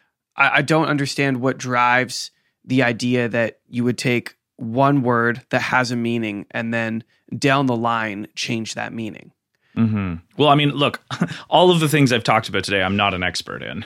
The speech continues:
Speaker 2: <laughs>
Speaker 1: Yeah.
Speaker 2: Caveat, right?
Speaker 1: Yeah,
Speaker 2: But,
Speaker 1: no,
Speaker 2: like,
Speaker 1: no.
Speaker 2: to me with language, it's that words are downstream from psychological intent. And so, um, psychological intent is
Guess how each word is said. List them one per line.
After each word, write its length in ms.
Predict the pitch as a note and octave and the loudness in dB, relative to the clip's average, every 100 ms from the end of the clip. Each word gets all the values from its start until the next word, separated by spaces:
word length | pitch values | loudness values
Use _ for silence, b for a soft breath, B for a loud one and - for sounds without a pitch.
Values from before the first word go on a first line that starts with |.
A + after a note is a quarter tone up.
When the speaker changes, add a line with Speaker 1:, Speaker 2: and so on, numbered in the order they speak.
| - | -2
Speaker 2:
<laughs> 140 | E3+ - | 0 4
Speaker 1:
Yeah. 420 | A#3+ - G#3+ F3+ | 2 4 4 4
Speaker 2:
Caveat, 220 | A#2 F#2 | 2 0
right? 240 | G#2+ C3 C#3 B | 2 0 -2 B
Speaker 1:
Yeah, 200 | F3 G3+ | 4 6
Speaker 2:
But, 60 | E3 | 6
Speaker 1:
no, 80 | F3+ | 6
Speaker 2:
like, 80 | F3+ | 4
Speaker 1:
no. 220 | D#3+ - _ _ _ - | 2 -2 _ _ _ 0
Speaker 2:
to 100 | E3+ | 4
me 200 | E3 F#3+ | 6 6
with 160 | E3+ B2 | 4 4
language, 540 | C3+ F3+ A2+ G2 F#2+ | 2 4 2 2 0
it's 500 | - A2+ G#2 - - - | -2 -2 -2 -4 -6 -6
that 520 | A2 A2 G2 F2+ D#2+ - - | -2 0 2 0 -4 -8 -6
words 600 | A#2 B2+ C3 C3+ B2+ - - | 2 6 6 4 0 -4 2
are 260 | G#2+ G#2 | 4 4
downstream 640 | G2+ G#2 G#2 - G2+ G2 | 4 2 0 -2 -2 -4
from 180 | F#2 F#2+ | -4 -6
psychological 680 | F#2+ G2+ F#2+ F#2 F#2 F#2+ G2 | -2 -2 0 0 -2 -2 -4
intent. 640 | F#2+ F#2+ - G#2+ C3+ A3+ - B B B B - | -2 -6 -4 -2 -2 -4 -12 B B B B 0
And 160 | A2 | 0
so, 540 | - A2 F#2+ F#2 F2 b b b _ - | 2 2 4 2 0 b b b _ 0
um, 460 | F#2+ F2+ E2+ D#2+ - _ _ - - _ _ _ _ _ _ _ _ _ _ _ _ _ _ _ _ | 2 2 0 -4 -10 _ _ -20 -20 _ _ _ _ _ _ _ _ _ _ _ _ _ _ _ _
psychological 580 | - E3+ D3 C3 B2 B2 | -2 2 4 4 2 2
intent 360 | A2+ A#2+ A2+ | 2 2 0
is 320 | - G#2 - | -2 -2 -4